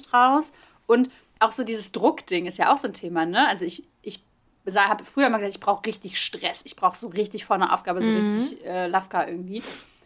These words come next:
Speaker 1: Und mittlerweile weiß ich, das hat auch eine Grenze und die fängt auch immer früher an. Also es kommt halt voll drauf
Speaker 2: Mhm.
Speaker 1: an.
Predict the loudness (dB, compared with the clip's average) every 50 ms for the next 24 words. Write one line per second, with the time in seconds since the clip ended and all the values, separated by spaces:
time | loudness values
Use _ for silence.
0 | _ _ -2 0 2 2 2 4 6 6 6 4 4 4 4 4 4 4 2 0
1 | 0 0 0 0 -4 -8 _ _ _ _ _ _ _ -2 -2 0 2 2 0 2
2 | 0 -4 -4 -4 -8 -4 -2 0 0 0 0 -2 -4 -2 0 2 4 4 2 0
3 | -2 -6 -10 -8 -6 -6 -6 -6 -6 -4 -2 -2 -2 0 -2 -2 -2 -4 -8 -4
4 | 0 2 2 0 0 -2 0 2 4 4 4 4 4 2 0 0 -2 -2 -4 -4
5 | -4 -6 -10 -8 -6 -6 -6 -4 -4 -6 -4 -2 -2 -2 0 0 0 0 2 2
6 | 2 2 2 0 -4 -6 -10